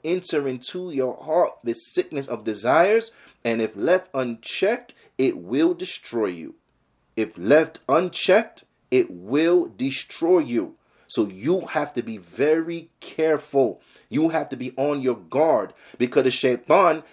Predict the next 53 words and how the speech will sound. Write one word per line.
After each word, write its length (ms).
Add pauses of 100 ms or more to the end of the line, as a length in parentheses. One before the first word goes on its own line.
he's 220
not 240
gonna 140
come 320
to 140
you 120
from 300
that 240
direction, 500
but 100
he's 120
gonna 180
come 280
to 140
you 80
from 360
this 240
direction. 600 (220)
If 140
a 60
person 420
was 160
in 80
front 260
of 100
you, 240
for 220
lack 220
of 40
a 60
better 200
term, 360 (1300)
if 100
a 60
person 400
was 140
in 80
front 260
of 100
you 140
as 100
a 60
boxer, 420
those 320
who 100
know 160
boxing, 460
you 80
may 160
understand 540
a 20
little 160
better, 300